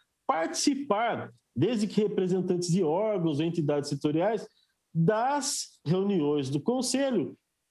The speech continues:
para discutir algum tema que vai ser impactado pelas propostas que estão em tramitação dentro do Congresso, dentro do, do Conselho Nacional de Trânsito,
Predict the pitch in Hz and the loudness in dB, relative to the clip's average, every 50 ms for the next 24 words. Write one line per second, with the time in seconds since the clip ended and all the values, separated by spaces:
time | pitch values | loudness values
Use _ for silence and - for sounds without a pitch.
0 | _ _ _ _ - 285 320 330 302 294 - - - 311 - 160 - 240 277 277 | _ _ _ _ -2 -2 0 0 0 -2 0 2 0 0 2 2 0 0 2 2
1 | 254 233 202 285 330 339 339 - 226 233 247 247 247 247 233 - - _ - 233 | 0 2 2 2 2 0 0 0 0 2 2 2 0 0 -2 -6 -8 _ -2 0
2 | 202 247 247 247 - 262 254 254 269 254 254 - - _ - 226 247 254 220 202 | 0 2 0 0 0 0 0 2 0 0 -2 -4 -6 _ 0 0 0 0 0 0
3 | - 233 226 - - - 254 240 - - 202 202 220 247 254 240 233 - 160 135 | 0 0 0 0 0 0 0 0 0 0 0 0 0 0 -2 -2 -2 -2 -2 -4
4 | - - - - _ _ _ - - 220 208 - 220 220 220 180 226 220 220 214 | -4 -12 -20 -20 _ _ _ 0 0 2 4 4 2 2 2 2 2 2 2 0
5 | 185 226 226 208 - - 214 208 220 220 214 175 156 180 196 196 196 202 185 196 | 0 0 -2 0 0 0 0 0 0 0 0 2 2 2 2 2 2 0 0 2
6 | 190 226 220 208 208 202 196 196 185 - - 147 165 185 180 190 180 175 202 190 | 0 0 0 0 0 0 0 0 -2 -2 -2 -2 -2 0 0 0 0 2 2 2
7 | 185 170 175 170 180 196 190 - 196 190 185 185 170 185 185 180 175 - - 175 | 2 2 0 2 0 0 0 0 0 0 0 0 0 -2 -2 -2 -2 -2 0 0
8 | 180 180 160 120 - - | 2 2 0 -2 -4 -8